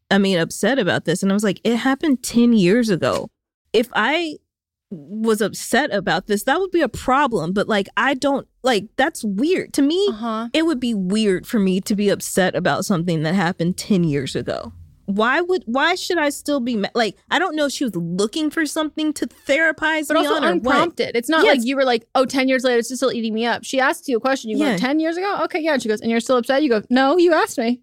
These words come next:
Speaker 1: Yeah. And, but, like, she would, like, dig in about it. And she's like, "Why aren't you upset?" And I was like,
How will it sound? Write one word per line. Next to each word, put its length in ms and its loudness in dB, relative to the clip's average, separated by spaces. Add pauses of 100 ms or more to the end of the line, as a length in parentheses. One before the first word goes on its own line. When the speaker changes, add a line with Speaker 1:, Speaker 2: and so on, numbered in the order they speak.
Speaker 1:
Yeah. 280 -2
And, 220 0 (120)
but, 300 0
like, 160 0
she 140 -6
would, 180 -4
like, 160 -2 (120)
dig 260 0
in 240 0
about 340 0
it. 60 -2
And 120 -2
she's 160 -2
like, 220 -2
"Why 340 -2
aren't 220 -2
you 80 0
upset?" 220 0
And 100 0
I 40 2
was 140 0
like, 240 -4